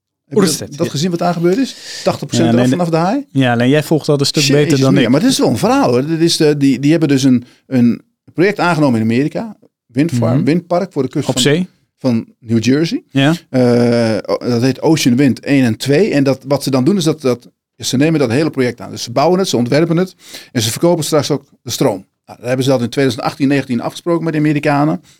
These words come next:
Speaker 1: Vergunningen erbij en alles. En dan k-, eh, krijgen ze een concessie voor zo'n twintig jaar. En dan wordt ook al, ja, bepaald met hoeveel ze de,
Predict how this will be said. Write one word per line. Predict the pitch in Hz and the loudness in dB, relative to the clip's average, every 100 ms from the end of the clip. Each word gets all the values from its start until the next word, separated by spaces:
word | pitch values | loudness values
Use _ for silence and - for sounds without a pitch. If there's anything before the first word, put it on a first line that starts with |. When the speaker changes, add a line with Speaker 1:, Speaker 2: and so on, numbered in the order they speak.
| _ | _
Speaker 1:
Vergunningen | - 107 139 143 139 | -10 0 2 4 2
erbij | 131 139 | 2 2
en | 139 | 2
alles. | 143 160 - - - _ | 0 -2 -8 -16 -20 _
En | 123 | -4
dan | 127 | -2
k-, | 135 - _ | -6 -10 _
eh, | - 107 | -16 -12
krijgen | 117 139 123 | -2 0 2
ze | 117 | 0
een | |
concessie | 113 120 170 165 | 0 0 0 0
voor | 139 120 | -2 0
zo'n | 120 117 | 0 -2
twintig | - 160 113 | -2 -2 -2
jaar. | 120 113 214 254 _ _ _ | -4 -6 -6 -14 _ _ _
En | _ | _
dan | 123 | -2
wordt | 127 - | -2 -2
ook | 156 | -2
al, | 135 117 _ _ _ | -2 -2 _ _ _
ja, | - | -10
bepaald | 117 107 131 170 | -8 -2 0 0
met | 147 | 0
hoeveel | 113 143 131 | 0 0 0
ze | 117 127 | 0 0
de, | 117 | 0